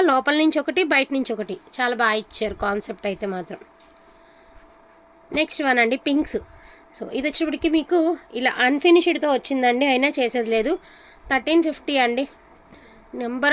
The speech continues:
of ఉన్నారు అసలు ఎల్లోలకి, గ్రీన్స్‌కి ఈ మధ్యన అసలు ట్రెండింగ్ అయిపోయిందండి. mostly భలే ట్రెండ్లోకి వచ్చేసింది. And మీకు తెలుసు ఇవన్నీ కూడా మొన్న మొన్న మనం ఎయిటీన్ ఫిఫ్టీకి కూడా అమ్మాము. ఈ-, ఇలాంటి బొమ్మలు వచ్చినాయి. పింక్ కలర్ అండి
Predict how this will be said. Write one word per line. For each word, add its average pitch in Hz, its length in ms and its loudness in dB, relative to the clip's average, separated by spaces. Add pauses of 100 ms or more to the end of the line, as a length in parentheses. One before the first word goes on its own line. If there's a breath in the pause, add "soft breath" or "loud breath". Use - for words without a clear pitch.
of 311 160 -4
ఉన్నారు 294 280 0 (360)
అసలు 240 200 -8 (120)
ఎల్లోలకి, 277 500 -2 (100)
గ్రీన్స్‌కి 262 540 -4
ఈ - 100 0
మధ్యన 214 380 0
అసలు 254 240 -4
ట్రెండింగ్ 233 420 0
అయిపోయిందండి. 254 540 0 (120)
mostly 233 360 -4 (100)
భలే 220 240 2
ట్రెండ్లోకి 240 420 -4
వచ్చేసింది. 214 460 -4 (640 loud breath)
And 220 160 -2
మీకు 247 220 0
తెలుసు 262 300 2 (120)
ఇవన్నీ 240 380 2
కూడా 269 140 2 (100)
మొన్న 240 240 2
మొన్న 254 260 0
మనం 247 160 0 (100)
ఎయిటీన్ 277 300 0
ఫిఫ్టీకి 269 360 -6
కూడా 254 180 2
అమ్మాము. 208 320 -2
ఈ-, 202 160 -6
ఇలాంటి 208 360 -4
బొమ్మలు 208 320 -2
వచ్చినాయి. 285 300 -4 (640 loud breath)
పింక్ 269 320 -4
కలర్ 277 300 2
అండి 240 200 -2